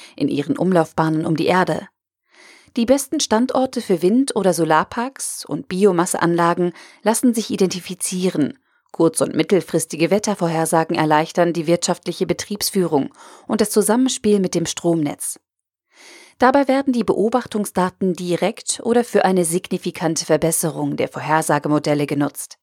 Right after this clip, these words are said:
Europa steht mit dem intensiven Ausbau seines Satellitensystems an der Spitze dieser Entwicklung, mit der sich die Erneuerbaren immer besser und wirtschaftlicher in das komplexe Energiesystem integrieren lassen.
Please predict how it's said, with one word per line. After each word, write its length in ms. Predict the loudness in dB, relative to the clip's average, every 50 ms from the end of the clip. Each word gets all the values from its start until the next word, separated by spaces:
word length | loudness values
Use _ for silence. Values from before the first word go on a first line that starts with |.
| _ _ _ _ _ _ _ _ _ -2
Europa 540 | 2 2 2 4 4 2 2 2 0 -2 -2
steht 340 | -2 -2 -2 -2 -2 -2
mit 140 | -4 -2 0
dem 100 | 0 0
intensiven 680 | 2 2 2 4 4 2 2 2 -2 -2 -2 -2 -2 0
Ausbau 500 | 2 2 2 2 0 -2 0 0 2 2
seines 320 | 2 2 2 2 0 0
Satellitensystems 1300 | 0 -2 -2 -2 -4 -6 -6 -6 -2 0 0 0 0 0 -2 -4 -4 -2 -2 0 0 0 -2 -4 -4
an 120 | -4 -2 0
der 120 | 0 0
Spitze 440 | 0 0 -2 -4 -4 -4 -4 -6 -4
dieser 240 | -4 -2 -2 0 0
Entwicklung, 640 | 0 0 -2 -2 -4 -4 -2 0 0 0 0 -2 -4 -10 -20 -20 -10 -6
mit 160 | -4 0 2
der 120 | 2 2
sich 160 | 2 2 -2 0
die 100 | 2 2
Erneuerbaren 760 | 4 4 4 4 4 4 2 4 4 2 2 2 0 -2 0
immer 240 | 0 0 2 2 2
besser 500 | 2 0 0 -2 -2 -4 -4 -6 -6 -6 -4
und 180 | -4 -2 0
wirtschaftlicher 680 | 2 2 2 2 0 -2 -2 -2 0 -2 -2 0 0 -2
in 100 | -2 0
das 160 | -2 -2 -2
komplexe 480 | -4 -4 -4 -2 -2 -2 -2 0 0 0
Energiesystem 760 | 2 2 0 -2 -4 -6 -8 -6 -6 -6 -4 -2 0 0 0
integrieren 600 | 0 -2 -2 -4 -2 0 0 0 0 0 0 0
lassen. 420 | 0 -2 -2 -2 -4 -4 -6 -8